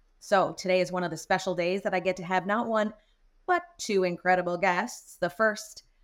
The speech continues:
um, Sri Ayyappan. He is the president and C R O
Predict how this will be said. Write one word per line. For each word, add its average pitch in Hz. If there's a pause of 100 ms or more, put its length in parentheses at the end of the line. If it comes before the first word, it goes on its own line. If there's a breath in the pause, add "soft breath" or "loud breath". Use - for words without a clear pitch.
(200)
um, 185
Sri 214
Ayyappan. 202
He 190
is 180
the 170
president 185
and 175
C 196
R 175
O 190